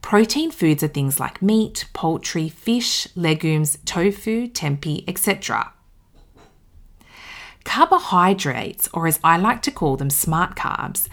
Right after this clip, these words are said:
are foods that fuel our energy. These are things like sweet potatoes, rice, pasta, quinoa, oats, beans, wholemeal bread, et cetera.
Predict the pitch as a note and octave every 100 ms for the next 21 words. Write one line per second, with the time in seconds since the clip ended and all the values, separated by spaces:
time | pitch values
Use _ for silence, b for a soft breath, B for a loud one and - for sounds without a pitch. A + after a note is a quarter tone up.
0 | B B G#3 G3+ - G3+ G3 A3+ - D4
1 | C#4+ - F3 D3 C#3+ D3+ D3 - _ -
2 | F#3 F#3 F3+ C3 D#2+ A#1+ - - B B
3 | B B - G3 A3 D4+ G3+ D#3+ D3 B2+
4 | - - - B3+ - A#3+ A#3+ A#3 A#3 A#3
5 | A#3 - F#3 F#3+ G3+ G#3 G3+ - - -
6 | G3 G3+ - - G#3 G3+ F#3+ - A3 G#3
7 | G#3 G#3 G3+ - - F3 E3+ - - -
8 | b b - G#3+ A3+ C4 C4 - - -
9 | F3 F3 F#3+ G3 C#3 B2 - G#3 - G#3+
10 | - - A2